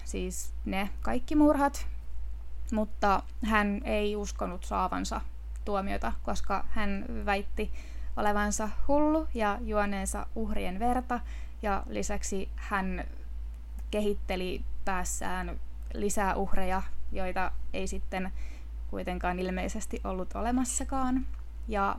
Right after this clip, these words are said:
John oli vaan varma, että hän viettäisi loppuikänsä psykiatrisella osastolla. Ja tosiaan kuulusteluissa meni noin kaksi tuntia, kun John tunnusti ne kaikki kuusi tapahtunutta murhaa,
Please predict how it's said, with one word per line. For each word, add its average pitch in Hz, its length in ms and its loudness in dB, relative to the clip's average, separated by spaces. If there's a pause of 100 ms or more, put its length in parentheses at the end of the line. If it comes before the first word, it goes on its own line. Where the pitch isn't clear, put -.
(680)
John 285 180 4
oli 277 240 2
vaan 269 200 2
varma, 240 360 2
että 214 220 -2
hän 202 160 0
viettäisi 196 440 0
loppuikänsä 185 760 0 (460)
psykiatrisella 185 840 0
osastolla. 175 640 0 (800)
Ja 190 280 0 (220)
tosiaan 196 500 0 (180)
kuulusteluissa 220 720 0
meni 185 160 4
noin 185 420 0
kaksi - 280 -2
tuntia, 175 400 -2 (720)
kun 131 220 -2 (180)
John 190 180 4 (280)
tunnusti 185 580 0 (320)
ne 247 220 -2
kaikki - 540 2 (440)
kuusi 185 480 -2
tapahtunutta 226 680 2
murhaa, 214 480 4